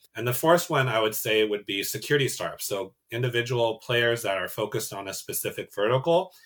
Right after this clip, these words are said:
And there's a couple hundreds, if not close to a thousand, probably security startups, depending on how you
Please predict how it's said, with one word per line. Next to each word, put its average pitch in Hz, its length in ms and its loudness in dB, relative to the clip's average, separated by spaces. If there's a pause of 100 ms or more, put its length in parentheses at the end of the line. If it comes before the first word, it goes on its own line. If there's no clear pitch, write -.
(300)
And 123 260 4
there's 127 460 2
a - 60 -12
couple 143 260 0
hundreds, 143 440 4
if 107 100 -2
not 113 220 -2
close 120 200 -4
to 110 80 -4
a 101 40 -6
thousand, 113 640 0
probably 107 260 2
security 123 420 0
startups, 104 440 -2
depending 110 320 -8
on 107 40 -8
how 107 120 -4
you 98 300 -6